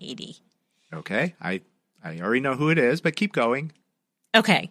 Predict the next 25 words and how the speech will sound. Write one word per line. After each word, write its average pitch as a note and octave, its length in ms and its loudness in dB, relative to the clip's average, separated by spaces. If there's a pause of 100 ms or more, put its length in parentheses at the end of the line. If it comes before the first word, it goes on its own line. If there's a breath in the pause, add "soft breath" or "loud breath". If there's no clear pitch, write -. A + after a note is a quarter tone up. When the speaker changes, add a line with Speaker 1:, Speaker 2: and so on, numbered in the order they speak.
Speaker 1:
Encouraged C4 400 6
by C4+ 100 8
producer B3+ 380 4
Dave G#3+ 220 8
Edmunds, F#3 460 8
they F3+ 100 8
recorded E3+ 400 4
a D#3+ 40 2
self-titled G3+ 540 4
debut G3 300 4
album G3+ 220 6
in F#3 60 8
eighty-one. D#3+ 440 4
The A#3+ 100 4
album F3 300 6
was E3 100 6
a E3+ 60 4
hit A3+ 260 2
in G#3 60 4
the G3 60 4
U D#3+ 120 2
K F3+ 160 -2
and E3 100 2
created D#3+ 360 0
enough E3 260 -2